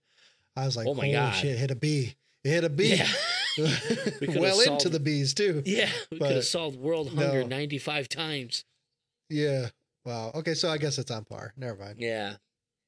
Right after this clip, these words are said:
Speaker 2: But, um, you know, the, the
Speaker 1: <clears throat>
Speaker 2: Marvels came out, and a lot of people are blaming, like, superhero fatigue.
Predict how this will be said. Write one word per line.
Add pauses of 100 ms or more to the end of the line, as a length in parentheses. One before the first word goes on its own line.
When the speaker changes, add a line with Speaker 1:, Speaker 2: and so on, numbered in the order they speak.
(1040)
Speaker 2:
But,
um, (500)
you
know,
the, (140)
the
Speaker 1:
<clears throat>
Speaker 2:
Marvels
came
out, (1200)
and (760)
a
lot
of
people
are
blaming,
like,
superhero
fatigue.